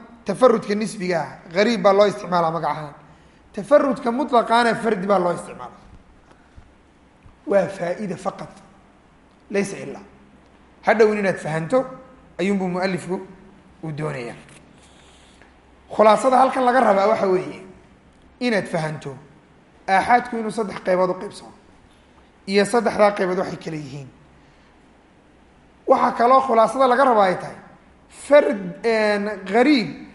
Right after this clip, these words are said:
alfaad kale u isticmaalaan culimadu markay tilmaamayaano, waxaa ka mid ah tafarrud lafdiga la yidhaahdo, tafarrada, weliba ficilkaa badan. Fardiguna wuxuu u qaybsamaa fardi mutlaqa oo waa markaas dabaqatu saxaaba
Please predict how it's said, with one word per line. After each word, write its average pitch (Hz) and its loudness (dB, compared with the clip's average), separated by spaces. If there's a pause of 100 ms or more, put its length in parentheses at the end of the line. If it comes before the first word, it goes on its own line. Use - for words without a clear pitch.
(180)
alfaad 247 2
kale 262 4
u 269 -4
isticmaalaan 196 0 (120)
culimadu 214 -2 (360)
markay 233 0
tilmaamayaano, 254 2 (580)
waxaa 202 2
ka 233 0
mid 220 -2
ah 214 0
tafarrud 214 -2
lafdiga 175 -2
la 175 0
yidhaahdo, 175 2
tafarrada, 202 0
weliba 190 -2
ficilkaa 202 -2
badan. 196 0 (880)
Fardiguna 254 4
wuxuu 269 0
u 269 -4
qaybsamaa 208 -2
fardi 240 0
mutlaqa 240 0
oo 220 6
waa 214 6
markaas 214 -2
dabaqatu 220 -4
saxaaba 202 2